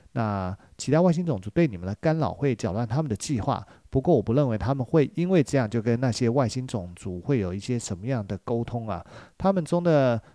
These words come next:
许多可能会另外决定说找另外一颗行星来实验吧，或者是，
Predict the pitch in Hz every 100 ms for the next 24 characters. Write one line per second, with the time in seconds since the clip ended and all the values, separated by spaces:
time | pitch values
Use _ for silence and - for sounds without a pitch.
0 | _ - 127 107 156 - 95 120 135 135
1 | 135 123 120 117 139 139 135 113 95 123
2 | 131 127 - 123 120 117 107 98 117 101
3 | 95 - 104 131 82 82 - - - -
4 | 196 165 120 101 - 143